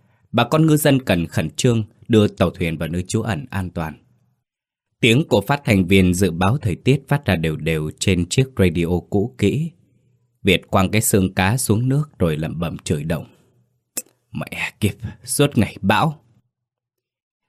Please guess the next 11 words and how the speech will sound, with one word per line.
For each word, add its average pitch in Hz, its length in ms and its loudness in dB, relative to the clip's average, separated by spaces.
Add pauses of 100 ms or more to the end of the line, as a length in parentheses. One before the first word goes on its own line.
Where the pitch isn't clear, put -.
(160)
Chiếc 160 180 0
thuyền 90 200 0
gỗ 123 280 -2
cũ 127 260 -2
kỹ 165 380 -2
hai 107 160 -2
bên 92 200 0
mạn 85 260 0
đã 107 100 2
bạc 92 220 -2 (120)
phách - 180 0